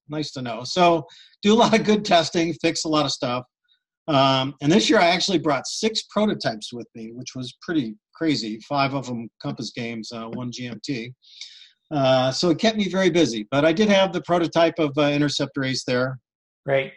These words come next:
Speaker 2: Well, let's, uh, let's start talking about those games. So I'm gonna share my screen 'cause I wanna start
Speaker 1: Sure.
Speaker 2: talking and showing, uh, to give everybody an update. So let me do that really quickly here.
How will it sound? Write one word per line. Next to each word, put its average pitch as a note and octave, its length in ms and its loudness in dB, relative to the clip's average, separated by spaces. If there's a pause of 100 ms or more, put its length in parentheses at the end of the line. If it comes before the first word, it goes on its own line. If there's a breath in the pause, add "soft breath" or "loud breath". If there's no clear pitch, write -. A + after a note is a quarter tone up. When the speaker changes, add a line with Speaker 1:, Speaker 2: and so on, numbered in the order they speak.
(120)
Speaker 2:
Well, D3 120 2
let's, F3+ 220 2
uh, F#3+ 120 4
let's F#3 160 4
start G#3 200 4
talking G3 280 4
about D#3+ 180 4
those D#3 200 0
games. D3+ 320 -2
So C#3+ 80 2
I'm D3 60 2
gonna E3+ 140 0
share E3 220 -2
my C#3+ 120 0
screen D3 460 -6
'cause C3 100 -8
I C#3 60 -2
wanna C3+ 160 -4
start C3+ 280 0
Speaker 1:
Sure. - 80 -8
Speaker 2:
talking C#3 360 -6
and A#2 140 -8
showing, B2+ 480 -4
uh, A#2 280 -4 (360 loud breath)
to D#3 80 -6
give D3 120 0
everybody C#3+ 360 0
an - 160 -10
update. D3+ 480 -4 (640)
So - 340 -6
let C#3+ 80 -2
me D3 140 -4
do C3+ 160 -4
that C3 180 0
really C3 180 -4
quickly C3 440 -6
here. C3+ 340 -4